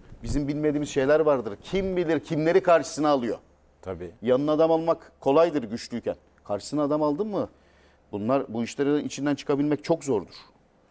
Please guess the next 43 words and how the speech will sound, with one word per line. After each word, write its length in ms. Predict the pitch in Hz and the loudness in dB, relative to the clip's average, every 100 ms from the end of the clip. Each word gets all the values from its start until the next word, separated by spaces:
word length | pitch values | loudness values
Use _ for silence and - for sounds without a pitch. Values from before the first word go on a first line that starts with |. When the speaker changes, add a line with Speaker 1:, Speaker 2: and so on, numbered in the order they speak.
| _ _ _ _ _ - | _ _ _ _ _ -8
Speaker 1:
Bunları 440 | 123 135 156 170 | -4 0 0 0
nasıl 280 | 160 160 190 | 0 -2 -2
yapıyor, 380 | 156 131 117 107 | -2 -2 -4 -6
ne 220 | 104 160 | -2 -2
ediyor 420 | 170 139 113 92 | -2 -4 -2 -2
derken, 320 | 101 165 170 120 | -2 -2 -2 -4
eleştirirken 800 | 110 123 - 151 175 175 147 | -4 -4 -6 -10 -6 -4 -2
de 160 | 117 87 - - _ 98 | -2 -4 -10 -20 _ -6
vicdanen 800 | 117 98 95 139 147 156 135 104 | -4 -2 0 2 2 2 0 -2
konuşmak 480 | - 107 - 98 - | -6 -8 -6 -8 -8
istiyorum. 360 | - 92 82 | -6 -6 -2
Ya 120 | 107 | 0
da 140 | 113 107 | 0 -2
bu 60 | 127 | 0
konuyu 280 | 143 139 | 2 2
konuşurken 460 | 127 113 104 - 95 | 0 -4 -8 -8 -2
eleştiri 440 | 98 110 - 135 | 0 -2 -2 -2
de 120 | 135 104 | 0 0
demeyeyim, 260 | 90 82 - | -4 -8 -6
konuşmak 380 | 104 104 120 113 | -6 -6 -8 -8
istiyorum 300 | - 95 120 | -6 -2 0
ama 220 | 170 98 - - - - - - _ 107 | 0 -2 -6 -20 -20 -20 -20 -20 _ -2
do-, 220 | 127 127 - _ | 2 2 0 _
bir 180 | 131 180 | -4 -4
tane 280 | 170 151 123 | -2 -2 -2
karşıma 460 | - 127 - 143 151 | -2 -2 0 -2 -2
çıkıca-, 500 | - - 110 127 - | -4 -10 -4 -4 -4
çıktığında 560 | - - 139 135 131 | -12 -4 0 2 2
da, 100 | 120 | 2
incelediğimde 720 | 110 117 123 123 120 127 143 | 2 2 2 2 2 2 2
de 160 | 123 92 | 2 0
senle, 400 | - 135 131 117 | 0 0 2 0
Serdar'la 460 | - 120 117 127 117 | 0 0 2 2 0
konuşayım 380 | 110 104 120 | -4 -4 0
veya 240 | 120 123 110 | 2 2 2
başka 300 | 104 - 143 | 0 2 2
biriyle 220 | 139 113 | 2 0
konuşayım 380 | 107 104 - 120 | -2 -4 -4 0
veya 160 | 123 | 2
Fenerbahçeli 760 | 127 117 123 127 127 - 147 180 | 2 0 0 2 0 0 0 2
şu 180 | 180 135 | 2 0
anda 240 | 123 117 | 2 0
mevcut 520 | 113 117 113 123 196 | 0 0 0 0 -2